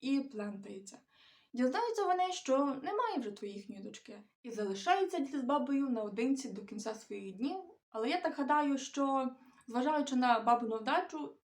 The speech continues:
днів йому там життя відвали ще вже й не дуже так і багато, тому мучитись йому недовго.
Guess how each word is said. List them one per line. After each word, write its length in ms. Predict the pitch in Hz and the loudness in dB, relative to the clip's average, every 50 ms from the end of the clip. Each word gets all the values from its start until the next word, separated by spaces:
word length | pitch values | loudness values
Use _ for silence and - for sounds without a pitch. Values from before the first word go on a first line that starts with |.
| _ - | _ -14
днів 360 | 196 202 233 277 330 330 330 | -6 -2 -2 -2 -2 -2 -2
йому 280 | 302 294 285 285 294 | 0 2 2 2 0
там 340 | 294 - 175 254 262 254 262 - _ _ _ - | 0 -2 -2 -2 -2 -4 -4 -6 _ _ _ -10
життя 600 | 233 - 240 240 240 277 269 269 262 262 262 - | -6 -4 -4 -2 -2 -2 -2 -2 -2 -4 -6 -8
відвали 500 | 226 220 226 214 208 240 254 262 262 262 | -8 -6 -4 0 2 2 2 2 0 -4
ще 320 | 262 - - - 240 240 - - | -8 -8 -6 -4 -4 -4 -4 -6
вже 160 | 214 233 247 | -4 -2 0
й 80 | 269 | 2
не 160 | 269 262 247 220 | 2 2 2 0
дуже 300 | 208 220 226 240 247 254 | 0 -2 -4 -4 -4 -4
так 220 | - 220 - - | -6 -8 -8 -8
і 40 | 208 | -8
багато, 420 | 196 208 208 233 269 294 285 277 | -8 -6 -6 -4 -4 -4 -4 -6
тому 220 | 233 220 214 208 208 | -8 -6 -6 -6 -4
мучитись 500 | 214 240 262 254 - - 269 247 - - | -2 -2 -4 -4 -6 -8 -10 -10 -8 -8
йому 160 | 226 208 208 | -8 -6 -6
недовго. 420 | 208 202 208 - - - - - | -6 -6 -8 -10 -12 -14 -18 -20